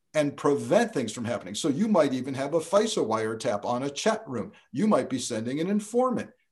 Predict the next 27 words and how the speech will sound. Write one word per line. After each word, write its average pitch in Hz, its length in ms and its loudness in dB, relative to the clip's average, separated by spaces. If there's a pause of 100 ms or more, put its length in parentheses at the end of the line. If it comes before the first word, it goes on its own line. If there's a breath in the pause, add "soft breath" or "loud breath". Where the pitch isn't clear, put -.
(120)
into 135 420 2
a, 117 260 -2
a 123 40 2
group 123 440 -2
or 123 160 2
organization. 110 800 -4 (220)
You 123 160 0
might 123 200 0
send 107 220 -2
an 143 120 2
undercover 202 600 2
agent 113 320 -4
in. 95 220 -10 (460)
I 156 100 2
give 202 220 2
the 190 80 4
example 170 580 0
of 120 160 -2
the 123 140 0
El 127 120 4
Paso 165 460 -2
shooter, 107 380 -2
a 101 60 -2
white 147 360 0
kid - 220 -2
from 123 240 -8
Texas. - 540 -8